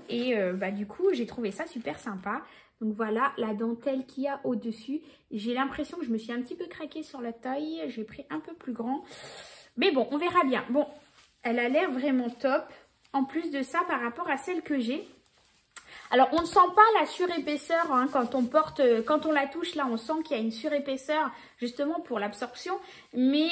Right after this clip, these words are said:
euh, quand on l'a sur soi, on ne sent pas du tout. Sincèrement, euh, moi qui les utilise depuis déjà, euh,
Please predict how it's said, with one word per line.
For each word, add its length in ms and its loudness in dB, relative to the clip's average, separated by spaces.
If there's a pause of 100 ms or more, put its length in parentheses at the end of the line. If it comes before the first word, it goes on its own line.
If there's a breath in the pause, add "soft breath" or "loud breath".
(160)
euh, 800 2
quand 240 0
on 80 2
l'a 180 2
sur 260 -6
soi, 360 -2
on 80 0
ne 140 2
sent 280 -6
pas 160 0
du 240 -4
tout. 220 -18
Sincèrement, 880 0
euh, 300 2 (340 loud breath)
moi 160 2
qui 160 -8
les 200 0
utilise 400 -4
depuis 280 -6
déjà, 580 0
euh, 160 -6